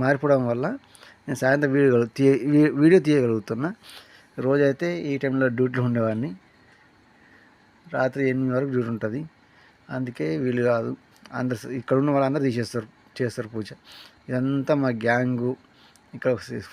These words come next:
సెల్ఫ్ కెమెరా పట్టి తీసిన. అంతా యూపీ వాళ్ళు బాగున్నారు, తెలంగాణ తక్క యూపీ వాళ్ళు బాగున్నారు. మా రూమ్ వాళ్ళంతా ఇంకా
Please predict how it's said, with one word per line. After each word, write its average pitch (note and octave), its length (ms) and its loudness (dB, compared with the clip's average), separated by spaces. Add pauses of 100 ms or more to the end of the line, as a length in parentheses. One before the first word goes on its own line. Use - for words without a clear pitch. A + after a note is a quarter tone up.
(200)
సెల్ఫ్ B2+ 240 -2 (100)
కెమెరా B2+ 320 0
పట్టి C3 240 -2
తీసిన. A#2+ 240 -6 (840)
అంతా D#3 240 -2 (100)
యూపీ E3 220 4
వాళ్ళు D#3+ 200 2
బాగున్నారు, C3+ 400 2 (640)
తెలంగాణ C#3 340 0 (120)
తక్క B2 200 -8 (640)
యూపీ D3+ 240 0
వాళ్ళు D#3 220 -2
బాగున్నారు. B2+ 680 0 (920)
మా C3 160 -8
రూమ్ C3 220 -2
వాళ్ళంతా B2 420 -2 (420)
ఇంకా B2 140 -8